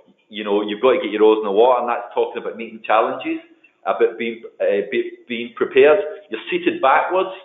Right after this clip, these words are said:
so you can't actually see the future. You can't see what ahead of you, but, but that's okay. Um, talks about wisdom, one row at a time.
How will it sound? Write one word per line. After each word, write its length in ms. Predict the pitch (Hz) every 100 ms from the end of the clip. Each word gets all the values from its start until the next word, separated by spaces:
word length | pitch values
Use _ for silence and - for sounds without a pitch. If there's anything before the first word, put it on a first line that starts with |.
| _ _ _
so 60 | 139
you 220 | 120 107
can't 200 | 147 -
actually 360 | 113 - 120 110
see 100 | 127
the 80 | 117
future. 480 | 120 156 - 175 165 - - -
You 80 | 101
can't 220 | 135 127 -
see 80 | 127
what 260 | 113 -
ahead 220 | - 151 151
of 100 | 156
you, 240 | 156 156 -
but, 80 | - - _
but 100 | 113
that's 260 | 117 - -
okay. 560 | 113 - 127 156 - - _ -
Um, 300 | 104 104 101 - _ _
talks 180 | 135 -
about 200 | 104 95
wisdom, 680 | 123 156 - 170 170 - -
one 200 | 117 123
row 240 | 123 120 80
at 160 | -
a 40 | -
time. 320 | 120 139